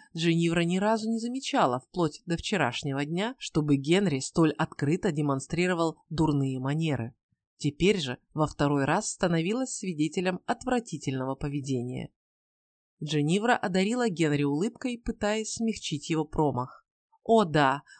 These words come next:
у меня гость, однако буду рада, если вы присоединитесь к нам и выпьете чаю, прежде чем отправиться по своим делам. Я уже распорядилась,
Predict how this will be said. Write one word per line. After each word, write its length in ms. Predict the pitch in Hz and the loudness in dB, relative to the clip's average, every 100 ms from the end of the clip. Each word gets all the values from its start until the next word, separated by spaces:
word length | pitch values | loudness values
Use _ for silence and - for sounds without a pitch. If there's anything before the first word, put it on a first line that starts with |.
| - | -4
у 60 | 247 | 0
меня 260 | 262 285 | 4 4
гость, 460 | 196 151 147 - - | 4 2 0 -4 -8
однако 500 | 196 175 202 269 339 | -4 0 0 0 -2
буду 260 | 294 233 220 | 0 2 2
рада, 320 | 180 147 160 | 2 2 0
если 300 | 185 175 180 | -4 -4 -4
вы 100 | 165 | -4
присоединитесь 840 | - 165 - 160 156 156 - 180 | -4 -4 -2 -2 -2 -4 -6 -6
к 80 | - | -4
нам 300 | 160 170 220 - _ | -2 -2 -4 -12 _
и 100 | - | -2
выпьете 440 | 214 220 208 185 214 | 0 0 -4 -6 -4
чаю, 500 | - 180 143 135 143 _ _ - | 0 0 2 -2 -6 _ _ -2
прежде 360 | 180 165 160 | 2 2 0
чем 180 | 190 202 | -2 0
отправиться 560 | 175 - 143 139 143 - | 0 0 -2 -2 -4 -6
по 120 | 175 | -6
своим 340 | - 160 147 | -4 -2 -2
делам. 460 | 147 156 156 135 143 _ _ _ - | 0 0 0 0 -4 _ _ _ -2
Я 160 | 160 | 0
уже 180 | 147 151 | 2 0
распорядилась, 760 | 147 - 160 147 185 185 160 | -2 0 -2 0 -2 -2 -4